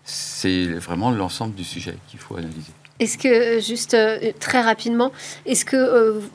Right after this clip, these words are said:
Speaker 2: c'est, enfin, comment on fait pour savoir, en fait, qu'est-ce qui est éthique, qu'est-ce qui n'est pas éthique ? Est-ce que vous avez, euh, décrété,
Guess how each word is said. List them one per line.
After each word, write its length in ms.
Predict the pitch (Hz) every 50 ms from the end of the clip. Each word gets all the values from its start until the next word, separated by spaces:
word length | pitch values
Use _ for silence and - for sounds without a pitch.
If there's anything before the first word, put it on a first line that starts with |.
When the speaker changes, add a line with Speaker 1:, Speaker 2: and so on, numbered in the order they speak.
| -
Speaker 2:
c'est, 360 | - 196 - - - - - -
enfin, 160 | - 233 - - -
comment 260 | - 302 285 302 277
on 20 | 254
fait 200 | - - 285 254
pour 140 | - 240 -
savoir, 220 | - 240 240 226
en 40 | 220
fait, 140 | 247 233 240
qu'est-ce 220 | - 277 - -
qui 120 | - 262
est 40 | 240
éthique, 280 | 226 - - 247 233 240
qu'est-ce 180 | - 240 226 -
qui 100 | - 226
n'est 120 | 220 220
pas 120 | 220 220 214
éthique ? 220 | 214 214 - -
Est-ce 120 | 247 233 -
que 80 | 269
vous 140 | 220 226 226 233
avez, 320 | 220 202 240 240 247 233
euh, 60 | 214 196
décrété, 680 | 190 180 277 277 - - 277 247 - - 254 285 320